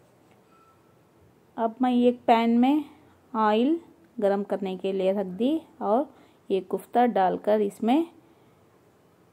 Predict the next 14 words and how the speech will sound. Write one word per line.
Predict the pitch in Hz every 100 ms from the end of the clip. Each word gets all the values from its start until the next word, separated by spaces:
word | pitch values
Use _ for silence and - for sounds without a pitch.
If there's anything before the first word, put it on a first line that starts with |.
| -
फ्राई | 226 226 330
कर | - 285
लेती | 240 196 - 185
हूँ। | 175 - - _ _ _ _ _ _ _ _ _ _ _ _
मीडियम | 214 214 220 247 302 330 - _ _ _ _
लो | 214 214
फ्लेम | 214 220 208 208
पर | 202
रखकर | 202 208 - 202
हम | 220 269 339 - - - _ _ _ _ _ -
फ्राई | 226 208
करना | 202 180 185 185
चाहिए। | 180 185 190 190 262 294 - - _ _ _ _ _ _ _ _ _ _ _ _ _
इसके | 208 - -